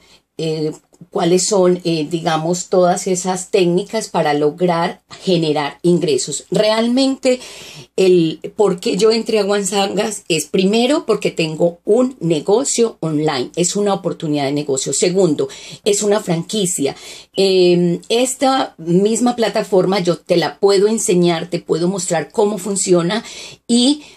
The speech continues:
a la vez vos también podés hacer lo mismo y cualquier persona en este mundo que no esté posicionado en el internet definitivamente, eh, no existe.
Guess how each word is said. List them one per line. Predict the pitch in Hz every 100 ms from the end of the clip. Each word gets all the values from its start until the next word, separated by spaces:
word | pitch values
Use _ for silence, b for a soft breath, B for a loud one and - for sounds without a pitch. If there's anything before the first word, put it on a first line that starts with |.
| -
a | 180
la | 180 170
vez | 185 185
vos | 190 190 226 -
también | 202 170 160
podés | 190 185 180
hacer | 202 214 196
lo | 220
mismo | 214 180 190 226
y | 190
cualquier | 180 175 175 185 185
persona | 208 - 202 170 156 -
en | 185
este | 175 175 208
mundo | 196 160 151
que | 170
no | 165
esté | 170 - 175
posicionado | 185 175 170 - 156 156 143 135
en | 156 160
el | 143
internet | 143 143 151 147 208 247 - _
definitivamente, | 147 170 170 147 147 190 220 233 262 269 302 294 B B B B B B B B -
eh, | 185 180 170 175
no | 202
existe. | 208 - 147 - - -